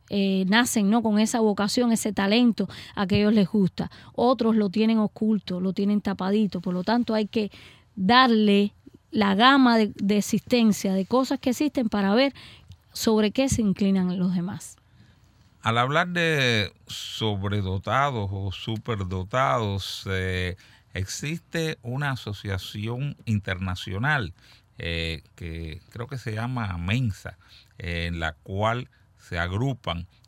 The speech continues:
Speaker 2: a las personas que venciendo un examen tienen un cociente de inteligencia,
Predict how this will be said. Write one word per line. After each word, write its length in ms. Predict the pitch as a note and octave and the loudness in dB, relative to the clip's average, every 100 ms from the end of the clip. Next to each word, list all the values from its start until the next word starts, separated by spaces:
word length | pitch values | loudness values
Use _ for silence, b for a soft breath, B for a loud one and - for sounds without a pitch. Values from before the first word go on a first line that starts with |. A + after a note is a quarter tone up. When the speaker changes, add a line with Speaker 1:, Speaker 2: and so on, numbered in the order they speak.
| - | -10
Speaker 2:
a 100 | D#2+ | -6
las 140 | E2 | -6
personas 800 | - - E2 - A2 A#2 A#2+ A2 _ | -6 -10 -8 -10 -8 -6 -6 -8 _
que 480 | - F2+ E2+ E2 E2 | -8 -6 -4 -6 -8
venciendo 840 | - F#2 F2 - A2+ A2+ A#2+ G#2 F#2 | -6 -4 -4 -6 -6 -4 -4 -6 -6
un 180 | G#2+ | -4
examen 600 | A#2 G2 - A2 G#2+ A2 A2 b b _ | -6 -8 -8 -6 -4 -4 -6 b b _
tienen 420 | - G2 A2 G#2+ - | -6 -4 -2 -4 -6
un 160 | G2+ | -6
cociente 640 | G#2+ G2+ F#2 A2 G#2+ A2 G2+ | -6 -8 -10 -6 -4 -4 -4
de 60 | |
inteligencia, 880 | F#2 E2+ F2 E2 E2 G#2 G#2+ - A2+ | -6 -6 -6 -6 -4 -4 -4 -6 -10